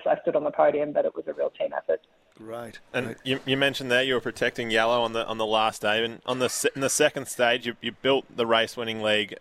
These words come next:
Speaker 3: from, from an attack on, on Mount Misery.
Speaker 2: Where's
Speaker 3: It
Speaker 2: Mount Misery?
Speaker 1: Mm-hmm.
Speaker 2: Where is Mount Misery?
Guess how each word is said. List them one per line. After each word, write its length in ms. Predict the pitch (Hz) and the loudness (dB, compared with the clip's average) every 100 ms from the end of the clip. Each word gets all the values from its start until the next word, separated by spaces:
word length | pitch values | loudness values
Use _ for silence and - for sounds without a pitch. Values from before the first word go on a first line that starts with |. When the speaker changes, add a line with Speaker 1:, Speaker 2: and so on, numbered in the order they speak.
| - | -10
Speaker 3:
from, 380 | 123 110 110 | -4 -4 -4
from 220 | 87 110 107 | -6 -4 -2
an 80 | |
attack 340 | 104 - 113 - | -2 0 -2 -2
on, 220 | 104 101 | -6 -6
on 160 | 107 104 | -8 -2
Mount 300 | 110 110 101 | 0 0 -2
Misery. 540 | 104 120 123 113 87 - - - - | -4 -2 2 2 0 -6 -20 -20 -12
Speaker 2:
Where's 260 | 135 285 311 | 0 2 4
Speaker 3:
It 60 | |
Speaker 2:
Mount 200 | 269 214 | 4 4
Misery? 280 | 180 190 180 | 2 2 4
Speaker 1:
Mm-hmm. 220 | 190 247 | 4 4
Speaker 2:
Where 80 | 226 | 2
is 120 | 208 | 0
Mount 220 | 185 180 160 | 0 -2 0
Misery? 460 | 175 196 120 85 | 0 2 0 -2